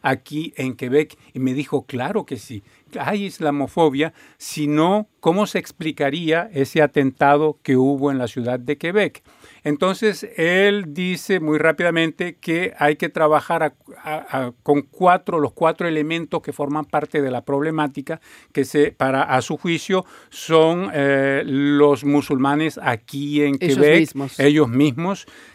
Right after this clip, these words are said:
Speaker 1: el, el
Speaker 2: Salir
Speaker 1: pueblo.
Speaker 2: un poco, salir un poco de, de, de, de, tal vez del, del encierro en el que viven, son poco públicos, po-,
Speaker 1: Exacto,
Speaker 2: po-,
Speaker 1: es
Speaker 2: poco,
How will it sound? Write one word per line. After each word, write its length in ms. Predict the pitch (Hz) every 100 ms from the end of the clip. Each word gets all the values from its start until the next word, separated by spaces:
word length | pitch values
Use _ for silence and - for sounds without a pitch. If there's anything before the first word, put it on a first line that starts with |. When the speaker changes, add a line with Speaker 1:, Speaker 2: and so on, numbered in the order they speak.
| _
Speaker 1:
el, 340 | 269 143 147 -
el 480 | 147 143 143 143 -
Speaker 2:
Salir 240 | - 208
Speaker 1:
pueblo. 400 | 180 196 220 165
Speaker 2:
un 60 | 185
poco, 280 | 202 208 196
salir 280 | 170 175 202
un 80 | 185
poco 340 | 202 190 190
de, 160 | 175 170
de, 260 | 160 165 156
de, 240 | 156 156
de, 120 | 151
tal 200 | - 151
vez 240 | 160 180 170
del, 420 | 160 156 143 143 - _ _
del 140 | 175 175
encierro 460 | 175 226 294 285
en 60 | 226
el 100 | 185
que 140 | 175
viven, 320 | 175 254 220
son 160 | 165 160
poco 260 | 170 165 151
públicos, 460 | 208 233 220 151 147
po-, 60 | 175
Speaker 1:
Exacto, 420 | 156 175 - 147
Speaker 2:
po-, 100 | 196
Speaker 1:
es 180 | 185 180
Speaker 2:
poco, 460 | 202 214 202 180